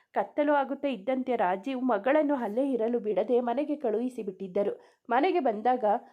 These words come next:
ಮುಂಭಾಗಲು ಅರ್ಧ ಮುಚ್ಚಿತ್ತು. "ಅರೆ, ಅಮ್ಮ ಸಂಜೆ ಆಗುವಾಗ ಈ ರೀತಿ ಬಾಗಿಲು ಹಾಕಲ್ಲ"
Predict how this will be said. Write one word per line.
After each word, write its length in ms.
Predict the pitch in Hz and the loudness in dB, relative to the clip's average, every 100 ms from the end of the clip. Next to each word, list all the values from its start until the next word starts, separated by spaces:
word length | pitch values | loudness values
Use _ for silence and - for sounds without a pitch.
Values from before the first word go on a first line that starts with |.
| _ 240 | _ -4
ಮುಂಭಾಗಲು 600 | 247 254 320 262 254 214 | 0 4 4 4 0 0
ಅರ್ಧ 360 | 233 233 202 262 | 0 -2 0 -2
ಮುಚ್ಚಿತ್ತು. 460 | 233 - 214 - 196 - _ | -2 -4 -8 -4 -6 -6 _
"ಅರೆ, 180 | 190 196 | 2 2
ಅಮ್ಮ 420 | 269 - 254 320 440 | 0 -2 0 2 0
ಸಂಜೆ 360 | 330 220 220 302 | 0 0 0 0
ಆಗುವಾಗ 540 | 294 262 285 277 269 247 | 0 0 0 0 0 0
ಈ 140 | 240 | 0
ರೀತಿ 260 | 240 294 302 | -2 -2 0
ಬಾಗಿಲು 440 | 220 175 208 269 | 2 2 2 0
ಹಾಕಲ್ಲ" 360 | 247 185 - | 0 -2 -2